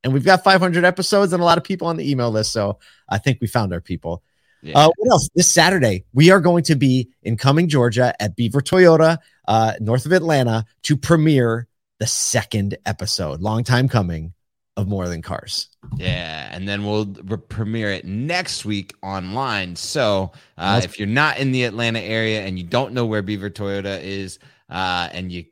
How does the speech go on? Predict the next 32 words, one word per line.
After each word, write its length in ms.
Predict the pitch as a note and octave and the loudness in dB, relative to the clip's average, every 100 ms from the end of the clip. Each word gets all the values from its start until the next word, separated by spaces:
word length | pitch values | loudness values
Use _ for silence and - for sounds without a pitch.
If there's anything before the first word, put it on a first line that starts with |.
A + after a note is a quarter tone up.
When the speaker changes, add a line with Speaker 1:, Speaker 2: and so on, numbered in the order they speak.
| _ | _
Speaker 2:
you 160 | E2+ G2 | -10 -4
don't 220 | A#2+ A#2 | -4 -6
crash 380 | - G#2+ F#2 - | -4 -2 -2 -2
that 260 | B2+ - | -2 -2
party, 340 | G#2 F#2 F#2 F2+ | -4 -4 -4 -6
make 220 | G2 F2+ | -8 -8
sure 240 | - G2 | -8 -8
you 180 | F#2 F2 | -8 -10
catch 300 | - F2+ - | -10 -10 -10
it 80 | E2+ | -12
online. 480 | E2+ F2 F#2 F2+ F2+ | -10 -10 -8 -8 -6
We'll 120 | F#2+ | -4
be 120 | G2 | -4
announcing, 560 | F2+ F2 F2 - F2 E2 _ _ E2 | -4 -6 -10 -10 -10 -12 _ _ -8
uh, 180 | E2+ E2+ | -6 -6
that 240 | F#2+ - | -8 -8
time 240 | F#2+ F#2 | -8 -8
and 100 | F2+ | -8
date, 280 | E2+ F2 - - | -6 -6 -8 -12
uh, 260 | G#2+ G#2 A2+ | -8 -6 -6
most 380 | A#2 C2 - | -8 -10 -10
likely 380 | - G2+ A2+ G#2+ | -8 -10 -8 -10
sometime 420 | F#2 F2+ F2+ F#2 | -10 -12 -12 -10
later 160 | F2+ F2+ | -8 -8
today, 260 | E2+ E2+ F2 | -8 -6 -6
but 140 | E2+ | -6
I 80 | F2 | -8
think 220 | D3 D3+ | -8 -10
it's 120 | - | -10
gonna 200 | - F#2+ | -10 -8
be 100 | F2 | -8
Wednesday. 580 | D#2 E2 C#2 B1 - - | -8 -8 -10 -12 -20 -20